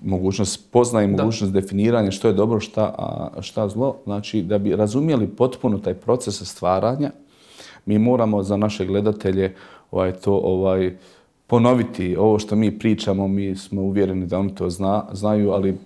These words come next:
Speaker 1: din je
Speaker 2: Svakako.
Speaker 1: posjećanje, jel tako? فَذَكِّرْ فَإِنَّ الذِّكْرَى تَنْفَعُ الْمُؤْمِنِينَ. Ti posjeti, opomeni, posjećanje će koristiti vjernicima. E,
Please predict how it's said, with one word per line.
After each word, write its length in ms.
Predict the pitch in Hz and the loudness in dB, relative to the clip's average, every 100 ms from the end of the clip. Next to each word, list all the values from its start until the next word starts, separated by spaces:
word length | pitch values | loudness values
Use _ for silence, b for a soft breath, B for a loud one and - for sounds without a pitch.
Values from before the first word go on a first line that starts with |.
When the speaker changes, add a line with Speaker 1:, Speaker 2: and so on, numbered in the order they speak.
| - - - | -18 -20 -16
Speaker 1:
din 280 | - 101 110 | -4 2 4
je 40 | |
Speaker 2:
Svakako. 220 | 98 98 | 4 4
Speaker 1:
posjećanje, 800 | 107 110 127 - 107 95 90 90 - | 2 4 0 0 2 2 0 -6 -8
jel 140 | 92 | -10
tako? 520 | - 104 - 101 95 B B B B B - | -4 -4 0 0 0 B B B B B -4
فَذَكِّرْ 480 | 98 95 113 - 92 | 0 2 0 0 -4
فَإِنَّ 280 | 92 110 101 | 0 2 2
الذِّكْرَى 380 | 95 87 98 90 | 0 0 0 0
تَنْفَعُ 360 | 113 107 101 | 0 0 0
الْمُؤْمِنِينَ. 580 | 98 117 104 107 104 95 | 2 0 2 2 2 0
Ti 220 | 113 101 | -2 0
posjeti, 500 | 107 107 - 101 95 | 2 2 0 -2 -2
opomeni, 600 | 90 90 95 98 104 95 | -2 -2 0 2 0 0
posjećanje 520 | - 95 - 92 90 | -4 -6 -4 -4 -4
će 140 | 90 - | -6 -6
koristiti 500 | 90 92 95 - 85 | -4 -4 -4 -8 -4
vjernicima. 680 | 95 107 107 107 104 101 - B B B B B B | -2 -2 -4 -4 -2 -2 -2 B B B B B B
E, 60 | - | -4